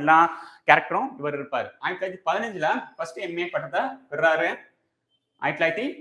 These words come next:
பதினஞ்சுல. இதெல்லாம் கூற்று காரணத்துல கேட்டு போயிருவாங்க. group four, group two எல்லாம் பாத்தீங்கன்னா கூற்று காரணத்துல கேட்டு போயிருவாங்க. இந்த வருஷத்தை மாத்தி போட்டுருவாங்க. ஆயிரத்தி தொள்ளாயிரத்தி பதினஞ்சு எம் ஏ பட்டத்தை ஆயிரத்தி தொள்ளாயிரத்தி இருபத்தி ஏழுன்னு போட்டுருவாங்க. அந்த மாதிரி கூற்று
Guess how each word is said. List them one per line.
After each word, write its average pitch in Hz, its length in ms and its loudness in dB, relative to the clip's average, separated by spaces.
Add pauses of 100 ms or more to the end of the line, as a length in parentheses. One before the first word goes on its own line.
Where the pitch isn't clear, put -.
பதினஞ்சுல. 160 440 0 (240)
இதெல்லாம் 226 340 2
கூற்று 262 280 0
காரணத்துல 185 400 6 (260)
கேட்டு 185 200 2
போயிருவாங்க. 143 340 0
group 185 160 -2
four, 185 180 0
group 170 180 -4
two 165 120 -2
எல்லாம் 170 180 0
பாத்தீங்கன்னா 156 260 0 (400)
கூற்று 254 240 -2
காரணத்துல 170 400 2 (360)
கேட்டு 196 200 0
போயிருவாங்க. 165 320 -4
இந்த 151 100 -2
வருஷத்தை 165 360 -4
மாத்தி 170 200 -2
போட்டுருவாங்க. 156 420 -6 (120)
ஆயிரத்தி 151 200 -6
தொள்ளாயிரத்தி 165 240 -10
பதினஞ்சு 165 300 -6
எம் 165 120 -12
ஏ 175 100 -12
பட்டத்தை 151 260 -8
ஆயிரத்தி 151 200 -2
தொள்ளாயிரத்தி 156 280 -12
இருபத்தி 180 300 -6
ஏழுன்னு 165 180 -6
போட்டுருவாங்க. 147 420 0 (420)
அந்த 156 160 -4
மாதிரி 196 160 6 (440)
கூற்று 214 340 6